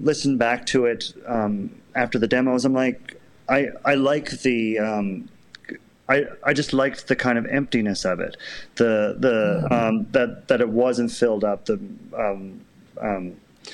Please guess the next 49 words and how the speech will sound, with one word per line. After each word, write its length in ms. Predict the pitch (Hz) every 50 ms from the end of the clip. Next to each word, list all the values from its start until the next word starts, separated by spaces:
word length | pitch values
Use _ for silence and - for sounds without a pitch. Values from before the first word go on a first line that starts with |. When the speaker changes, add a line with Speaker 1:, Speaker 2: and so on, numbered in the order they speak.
| - - - -
Speaker 1:
'cause 120 | - 160
some 120 | 220 214
of 60 | 220 214
my, 180 | 190 160 135
like, 220 | 123 120 120 120 -
favorite 440 | - 151 143 135 120 123 120 104
artists 420 | 110 117 120 127 131 127 120 113 -
are, 120 | 120 110 104
like, 220 | 104 107 101 -
you 80 | 117 113
know, 140 | 110 104 104
the 80 | 104
Everly 360 | 117 107 120 117 120 117 113 107
Brothers 580 | 98 110 110 104 107 107 104 104 107 107 104
and, 400 | 104 101 101 98 98 95 95 92 - - - - - - - - - - - _ -
and, 400 | 113 113 113 110 107 107 104 107
uh, 440 | 107 104 104 101 98 98 92 92 - - - -
you 160 | - - 131 120
know, 360 | 120 113 110 110 113 113 107
um, 540 | 120 113 107 104 101 101 98 98 98 95 - - - - - -
e-, 160 | - 160 156 -
even 200 | 160 165 143 151
a 40 | 147
lot 100 | 139 131
of 40 | 123
those 220 | 127 123 117 107
old 320 | 113 127 127 120 120 120 -
early 320 | 123 123 123 123 120 113
El-, 260 | 101 104 110 117 - -
Elvis 680 | 117 120 123 123 113 120 117 - - - - - - -
albums 440 | 127 131 123 117 123 123 127 120 107
and 100 | 135 131
stuff 240 | - 143 131 123 -
like 160 | 131 117 -
that. 260 | 135 123 123 123 123
They're, 260 | - 127 123 120 117 - - - - - - - -
they're, 460 | 131 127 127 123 120 117 107 - - - _ - - - - - - _ _ _ _ _ _ _ _ _ _ _ -
there's 160 | 151 151 131
an 100 | 147 131
emptiness 520 | - 160 175 160 - 170 143 139 123 - -
to 160 | - 127 113
it 100 | 110 107
where, 200 | 113 113 113 117
where, 160 | 113 120 123
where 260 | 123 - 127 117 127 127
you 80 | 127
just 200 | 117 143 143 -
let 260 | 120 127 131 131 -
things 680 | - 127 123 120 120 117 117 117 107 95 - - -